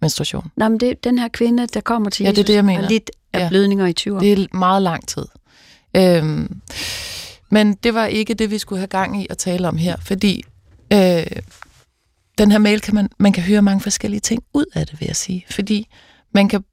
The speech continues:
Speaker 1: det, hun siger, Anna, det er jo både noget, der, det er jo både i virkeligheden en kritik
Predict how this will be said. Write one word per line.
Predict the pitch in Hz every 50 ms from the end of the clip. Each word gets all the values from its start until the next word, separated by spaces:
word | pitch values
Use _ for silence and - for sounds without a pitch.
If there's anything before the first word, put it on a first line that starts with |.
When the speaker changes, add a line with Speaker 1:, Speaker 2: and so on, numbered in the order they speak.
| - - - - -
Speaker 1:
det, | 247 247 240
hun | 247 247 233
siger, | - - - 214 202 196 196 190 -
Anna, | - 156 160 160 156 170 - -
det | 196
er |
jo | 196 190 - _ _
både | - 214 208 214 220 240 247
noget, | 220 196 185 185 190 190 -
der, | 185 180 165 - - _ _ _ _ _ _ _ _ _ _ _ _
det | _ -
er | 196
jo | 185
både | - - 214 214 240 269
i | 262
virkeligheden | 247 233 220 220 214 196 - - 190
en | 185
kritik | - - - 202 - - - - 247 247 - - -